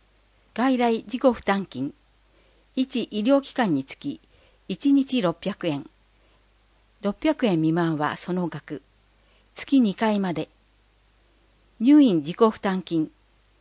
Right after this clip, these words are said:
一医療機関につき、一日三百円。月三千円限度。調剤薬局、なしです。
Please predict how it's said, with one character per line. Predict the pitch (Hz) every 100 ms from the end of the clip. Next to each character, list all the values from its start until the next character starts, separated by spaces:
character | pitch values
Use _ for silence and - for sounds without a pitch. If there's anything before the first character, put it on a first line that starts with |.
| _ _ _ -
一 | 269 269 240 -
医 | 214
療 | 262 269
機 | -
関 | 254 185
に | 139
つ | -
き、 | - 165 - _ _ _ -
一 | 180 262
日 | 254 233 233
三 | 233 208
百 | 185 - 165
円。 | 147 - _ _ _ _ _ _ _
月 | - 254 240
三 | - 277 277
千 | 262 269 247
円 | 151
限 | 175 156
度。 | 139 - _ _ _ _ _ _ _ _ _ _ _ _ _
調 | 285 294
剤 | 269 269
薬 | 254 240
局、 | - 135 135 - _ _ _ _
な | 202 233
し | -
で | 120 117
す。 | -